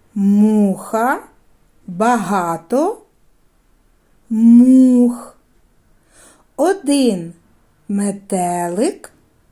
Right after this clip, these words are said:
багато метеликів.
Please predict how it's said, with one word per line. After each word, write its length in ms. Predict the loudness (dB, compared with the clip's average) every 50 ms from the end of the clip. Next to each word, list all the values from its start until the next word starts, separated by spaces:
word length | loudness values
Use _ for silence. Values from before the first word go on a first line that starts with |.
| _ _ _ _ _ _ _ _ _ _ _ -8
багато 1000 | -6 -4 -2 -2 -4 -6 -6 -6 -6 -4 -6 -8 -10 -10 _ -4 -4 -4 -4 -8 -14 _ _ _ _ _ _ _ _ _ _ _ _ _ _ _ _ _ _ _ _ _
метеликів. 1400 | -8 -6 -4 -4 -6 -6 -6 -4 -2 -2 0 0 0 0 0 0 -2 -4 -6 -8 -8 -10 -8 -8 -8 -10 -12